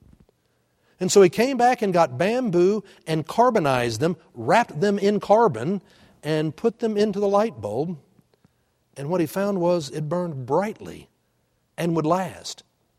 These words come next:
The best kind was Japanese bamboo.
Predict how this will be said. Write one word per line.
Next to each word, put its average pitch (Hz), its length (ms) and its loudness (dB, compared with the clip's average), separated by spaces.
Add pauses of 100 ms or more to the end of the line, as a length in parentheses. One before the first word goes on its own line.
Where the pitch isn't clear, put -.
(180)
The 180 140 6
best 185 400 2
kind 165 360 -2
was 127 160 -4
Japanese 208 720 0
bamboo. 110 760 -4